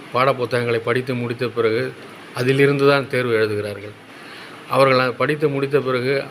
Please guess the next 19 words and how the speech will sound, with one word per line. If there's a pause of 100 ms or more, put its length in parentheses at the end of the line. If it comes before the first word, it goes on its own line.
அவர்கள்
படித்த
புத்தகங்களில்
உள்ள (380)
வார்த்தைகள், (140)
எழுத்துக்கள் (720)
குறைகின்றனவா? (220)
இல்லை, (100)
அப்படியே
தான்
இருக்கிறது. (680)
ஆனால்
அதில்
உள்ள
விஷயங்களை
எல்லாம்
தெரிந்து
கொண்டிருக்கிறார்கள்.
அதே